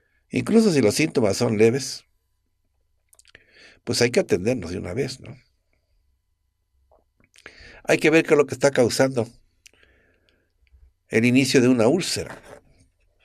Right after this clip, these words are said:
Pueden ser medicamentos antiinflamatorios, ¿no? Sabemos de algunos como la aspirina. El ibuprofeno, ¿no? Que son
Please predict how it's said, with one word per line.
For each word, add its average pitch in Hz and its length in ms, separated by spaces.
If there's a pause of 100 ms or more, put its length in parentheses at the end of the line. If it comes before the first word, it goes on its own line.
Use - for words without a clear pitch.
(200)
Pueden 214 200
ser 127 200
medicamentos 104 720
antiinflamatorios, 90 1000
¿no? 131 160 (1400)
Sabemos 131 360
de 113 80
algunos 135 340
como 101 200
la 92 100
aspirina. 131 520 (1300)
El - 120
ibuprofeno, 92 680
¿no? 180 160
Que - 140
son 107 420